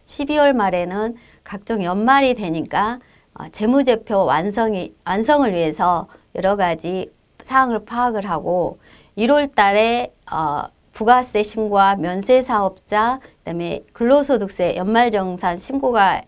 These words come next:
해당이 되니까 전표 입력 관리를 잘 진행을 해보시는데요. 이처럼 업무 진행 현황 리스트를 가지고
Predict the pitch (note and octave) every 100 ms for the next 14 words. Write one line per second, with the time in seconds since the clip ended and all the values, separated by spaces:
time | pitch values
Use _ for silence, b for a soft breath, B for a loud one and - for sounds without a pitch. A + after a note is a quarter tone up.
0 | A#3+ B3 A#3 G3 E3 D#3+ D#3 - F#3+ D#3
1 | - B B B - A#3+ A#3+ C4 G#3+ G#3+
2 | G#3+ A#3 A#3+ F3+ E3+ D#3+ E3 E3+ E3 D3+
3 | F#3 D#3 - G#3 F#3+ F3+ A#3 A3+ F3 E3+
4 | F#3 E3 D#3+ F3+ F#3+ G3 B B B B
5 | - D4 C4 A#3+ A#3 G3+ - G#3 B3 C4+
6 | C4 G3+ F#3+ A3+ B3+ B3 A#3 A3+ - G3+
7 | A#3+ A#3 G#3+ G3+ G3 E3 - G3+ A#3 C4